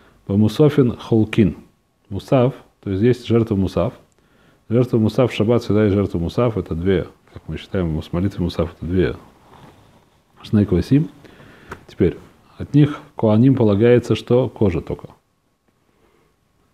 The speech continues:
Потому что, как сказать, ко-, с-, с-, это самое, мусав так же, как и повседневная жертва, все, это все сожжения. Но что после того, как её все сожгут, её сначала, с-,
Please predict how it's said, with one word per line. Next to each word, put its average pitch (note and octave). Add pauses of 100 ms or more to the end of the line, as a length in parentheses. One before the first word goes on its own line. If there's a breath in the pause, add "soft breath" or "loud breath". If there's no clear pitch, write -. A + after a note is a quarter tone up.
(120)
Потому G#2+
что, G2
как F#2
сказать, -
ко-, E2
с-, -
с-, -
это F2+
самое, D#2+
мусав G2+
так G2
же, F#2
как E2+
и F2+
повседневная F#2+
жертва, F2
все, -
это -
все -
сожжения. C#3 (680 soft breath)
Но G2
что D3
после B2+
того, A2
как -
её A2
все -
сожгут, D3
её A#2+
сначала, A#2
с-, -